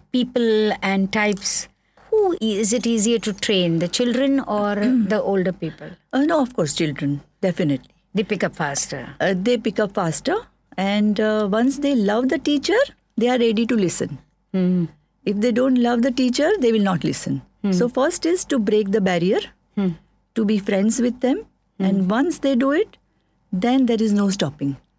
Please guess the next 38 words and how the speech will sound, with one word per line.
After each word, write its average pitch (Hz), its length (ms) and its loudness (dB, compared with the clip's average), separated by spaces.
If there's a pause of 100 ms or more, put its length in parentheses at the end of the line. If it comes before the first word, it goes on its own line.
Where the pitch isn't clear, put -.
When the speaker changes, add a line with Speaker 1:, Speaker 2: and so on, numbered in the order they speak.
(760)
Speaker 2:
But 247 260 -2
of 196 200 -6
course, 160 220 -2
in 214 160 2
adults, 233 520 0
I 202 120 0
must 196 240 0
say 185 220 -2
that 208 280 0
doctors 269 480 -2
are 208 140 0
the 175 120 0
best. - 480 -6 (200)
Speaker 1:
Really? 294 400 0
Speaker 2:
Yes. - 540 -6 (420)
Speaker 1:
You 262 100 -2
think 294 260 0
because 262 300 0
their 254 120 0
jobs 208 320 -2
are 247 60 0
very 233 200 0
stressful 226 560 -2
and 220 200 0
they 214 120 0
need 202 320 0
this, 220 380 0
Speaker 2:
Y-, 208 80 -2
Speaker 1:
uh, 185 280 0
Speaker 2:
yes, - 300 0
and 202 260 0
they 233 160 2
have 233 320 0
lot 196 160 0
of 277 220 -2
art. 151 320 -4
And 185 380 -2
whenever 254 440 2